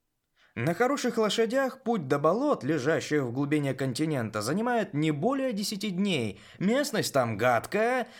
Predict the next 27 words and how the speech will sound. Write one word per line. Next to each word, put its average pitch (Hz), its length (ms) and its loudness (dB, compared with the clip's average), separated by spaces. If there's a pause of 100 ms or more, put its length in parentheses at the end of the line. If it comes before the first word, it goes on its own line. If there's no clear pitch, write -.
(160)
но 147 200 2
на 156 100 4
протяжении 156 580 2
недели 220 460 0
нам 175 280 2
везло. 127 580 -4 (520)
Потом, 180 680 0
на 110 200 -4
восьмой 120 400 -2
день, 127 640 -2
точнее 113 440 -2
ночь, 143 560 0 (200)
удача 135 640 2
от 113 80 -2
нас 113 300 -2
отвернулась. 104 880 -4 (240)
Мы 143 160 -2
как 151 240 -4
раз 202 280 0
пересекали 185 760 0
соленые 180 880 2
топи 180 500 0
у 226 160 0
подножия 143 800 2
окружающих 113 800 -2
болота 110 400 2
гор, 170 400 2